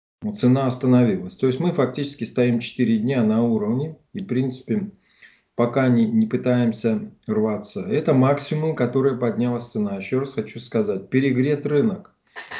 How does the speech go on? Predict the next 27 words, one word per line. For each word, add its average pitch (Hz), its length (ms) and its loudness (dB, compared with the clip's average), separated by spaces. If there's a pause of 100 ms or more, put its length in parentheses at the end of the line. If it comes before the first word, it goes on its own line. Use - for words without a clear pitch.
(120)
О 110 100 -4
чём 190 200 4
это - 120 0
говорит? 143 460 2
Говорит 131 360 -2
о 127 100 -4
том, 170 260 -2
что 127 280 -2
здесь 127 360 -4
все 135 260 -4
скупили, 180 580 -2
никто 127 380 0
не 143 100 -2
хочет - 440 -6
пока 123 340 0
продавать. 113 600 -2 (280)
Но 139 80 -2
продавать 180 500 6
по-любому 147 760 -2
будут, 185 520 -2
потому 127 380 -4
что - 180 -6
мы 127 200 0
видим 120 360 0
всё-таки, - 500 -6
вот, 110 240 -2
смотрите, 110 680 -4